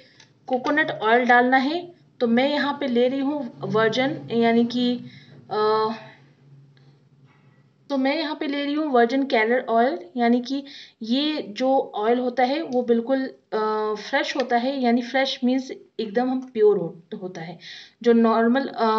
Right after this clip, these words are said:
ऑयल आता है, अ, नारियल का, वो उसमें, उम, थोड़ा सा वो filter किया हुआ होता है तो, अ, वो virgin नहीं होता है, लेकिन ये बिल्कुल pure होता है। So अगर आपके पास ये नारियल का तेल नहीं है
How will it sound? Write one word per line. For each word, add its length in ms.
ऑयल 220
आता 220
है, 180
अ, 200
नारियल 380
का, 140
वो 360
उसमें, 520
उम, 380
थोड़ा 260
सा 140
वो 120
filter 360
किया 160
हुआ 140
होता 260
है 140
तो, 200
अ, 40
वो 500
virgin 400
नहीं 120
होता 240
है, 160
लेकिन 280
ये 200
बिल्कुल 320
pure 280
होता 200
है। 200
So 220
अगर 280
आपके 240
पास 280
ये 200
नारियल 360
का 100
तेल 280
नहीं 260
है 220